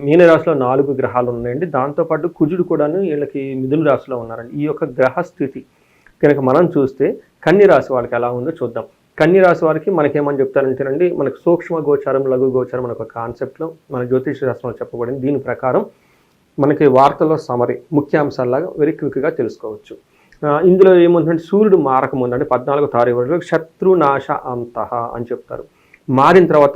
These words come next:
యాత్రాం శుచం విరోధం యువత జన బాధ, అంటే శత్రువులతో కనుక కలిసి కూర్చుంటే వీళ్ళకి పై చేయి అవుతుంది. రెండోది, యాత్రలు చేసే అవకాశం ఎక్కువగా ఉంటుంది. మూడోది, కొంచెం,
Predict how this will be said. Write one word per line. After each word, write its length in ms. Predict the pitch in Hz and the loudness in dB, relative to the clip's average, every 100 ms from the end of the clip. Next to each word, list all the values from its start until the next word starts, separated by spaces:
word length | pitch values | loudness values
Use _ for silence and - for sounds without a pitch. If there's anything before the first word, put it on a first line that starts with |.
| 143 | 0
యాత్రాం 680 | 135 127 123 - 151 160 | 4 4 4 2 2 2
శుచం 440 | 160 135 - 151 151 | 0 -4 -2 -4 -2
విరోధం 520 | 135 139 135 135 151 | 0 2 4 2 -2
యువత 280 | 139 131 135 | -2 -4 -4
జన 280 | 135 120 120 | -6 -6 -12
బాధ, 380 | 120 107 104 107 _ _ _ _ _ _ | -12 -14 -14 -16 _ _ _ _ _ _
అంటే 340 | 120 110 208 - _ _ _ _ _ _ _ _ | -8 -2 -2 -4 _ _ _ _ _ _ _ _
శత్రువులతో 520 | - 190 180 220 202 196 | 2 2 4 2 4 6
కనుక 340 | 165 151 165 - _ | 4 2 -2 -4 _
కలిసి 280 | 143 156 175 | 0 0 -2
కూర్చుంటే 560 | - 151 147 - 127 180 | -6 -6 -6 -10 -8 -4
వీళ్ళకి 200 | 147 - | -6 -4
పై 140 | 127 143 | -2 -2
చేయి 260 | 143 135 | -2 -6
అవుతుంది. 560 | 117 110 110 107 107 107 _ _ _ _ | -6 -10 -16 -14 -14 -16 _ _ _ _
రెండోది, 400 | 151 165 151 170 170 | 2 6 6 4 0
యాత్రలు 520 | 143 160 165 185 170 | 4 4 4 0 0
చేసే 140 | 143 | -2
అవకాశం 420 | 127 117 117 - 156 | -2 -4 -6 -6 -8
ఎక్కువగా 400 | - 127 113 104 | -6 -8 -8 -10
ఉంటుంది. 440 | 104 - 104 113 _ _ - | -12 -12 -14 -14 _ _ 2
మూడోది, 600 | 165 190 156 143 202 220 _ - | 6 6 6 4 0 0 _ -4
కొంచెం, 380 | 175 180 220 220 | 0 2 2 0